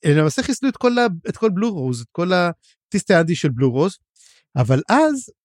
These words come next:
אה, מגלה אחד הקוסמים, מגיע ואומר שהמזבח שלהם קודש על ידי אפלה אמיתית. וזה הזכיר לי את כל מה שקרה על ידי אותו צל אמיתי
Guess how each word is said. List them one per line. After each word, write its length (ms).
אה, 220
מגלה 460
אחד 220
הקוסמים, 360
מגיע 200
ואומר 240
שהמזבח 680
שלהם 260
קודש 580
על 120
ידי 280
אפלה 300
אמיתית. 460
וזה 200
הזכיר 440
לי 220
את 80
כל 140
מה 100
שקרה 360
על 100
ידי 240
אותו 200
צל 300
אמיתי 420